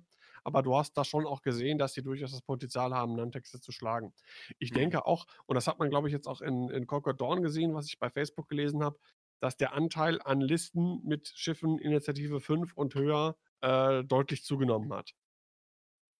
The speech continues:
Speaker 1: Weil ich glaube, das ist wahrscheinlich mit die einzige Möglichkeit, dem entgegenzuwirken. Die versuchen irgendwie auszutanzen. Auf Distanz zu halten, das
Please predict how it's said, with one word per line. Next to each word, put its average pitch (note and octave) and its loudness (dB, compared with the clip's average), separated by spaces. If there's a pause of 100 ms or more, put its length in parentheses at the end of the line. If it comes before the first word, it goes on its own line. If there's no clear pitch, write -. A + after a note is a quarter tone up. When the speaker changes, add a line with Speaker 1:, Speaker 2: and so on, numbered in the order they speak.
(160)
Speaker 1:
Weil B2+ -2
ich B2 -10
glaube, C#3 4
das D#3 2
ist - -8 (100)
wahrscheinlich D3+ 0
mit D3 0
die D3 -4
einzige C#3+ 0
Möglichkeit, A#2+ -4
dem A#2+ -2
entgegenzuwirken. A#2+ -6 (100)
Die A#2 -8
versuchen C#3+ -4
irgendwie C#3 -4 (260)
auszutanzen. A2 -4 (1700)
Auf - -4
Distanz F3 0
zu D3+ -2
halten, D#3+ 0 (360)
das - -2